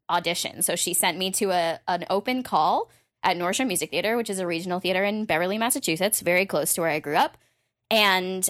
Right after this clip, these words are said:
um, just to practice, like, we had no intention of me getting cast,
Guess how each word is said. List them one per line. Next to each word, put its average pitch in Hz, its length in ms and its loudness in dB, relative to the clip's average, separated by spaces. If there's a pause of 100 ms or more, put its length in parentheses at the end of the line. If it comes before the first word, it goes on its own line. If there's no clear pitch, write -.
um, 180 540 0 (360)
just 277 220 4
to - 80 2
practice, - 640 0
like, 208 180 2
we 208 160 2
had 214 180 2
no 208 280 2
intention 196 560 -2
of 165 100 -6
me 175 140 -4
getting 175 320 0
cast, 202 680 2